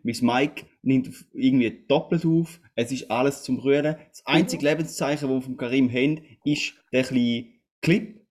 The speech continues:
Speaker 1: äh, die WhatsApp-Nachricht, die ich jetzt schnell werde schicken. Anscheinend hat er es gut in der Ferie.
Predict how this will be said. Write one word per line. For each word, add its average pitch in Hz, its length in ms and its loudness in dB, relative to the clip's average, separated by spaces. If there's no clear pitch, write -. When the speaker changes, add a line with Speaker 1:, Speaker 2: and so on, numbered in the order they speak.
Speaker 1:
äh, 131 180 2
die 127 180 4
WhatsApp-Nachricht, 165 760 -2
die 143 60 -2
ich 139 80 4
jetzt 131 200 -2
schnell 127 300 0
werde 120 200 -2
schicken. 185 420 -2
Anscheinend 151 460 4
hat 139 100 2
er 135 40 -2
es - 100 -12
gut 143 240 2
in 147 80 0
der 139 80 -4
Ferie. 90 420 -4